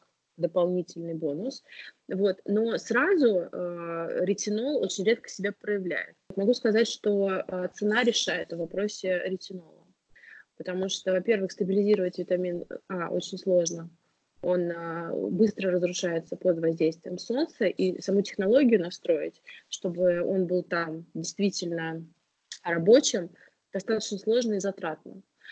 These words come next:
Второй момент: хранить его также нужно в правильной таре. То есть, когда есть доступ кислорода, а, это уже сразу минус десять баллов,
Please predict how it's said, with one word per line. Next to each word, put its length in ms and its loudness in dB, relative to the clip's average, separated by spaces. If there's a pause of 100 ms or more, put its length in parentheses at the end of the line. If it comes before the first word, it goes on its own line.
(220)
Второй 300 6
момент: 340 4
хранить 580 2
его 160 -6
также 600 -4 (320)
нужно 460 -2
в 120 -20
правильной 440 0
таре. 340 -6 (340)
То 40 -20
есть, 100 -16
когда 220 2
есть 260 2
доступ 380 -2
кислорода, 840 -2 (300)
а, 400 -8 (100)
это 280 0
уже 180 -2
сразу 300 0
минус 280 -2
десять 340 -2
баллов, 380 -2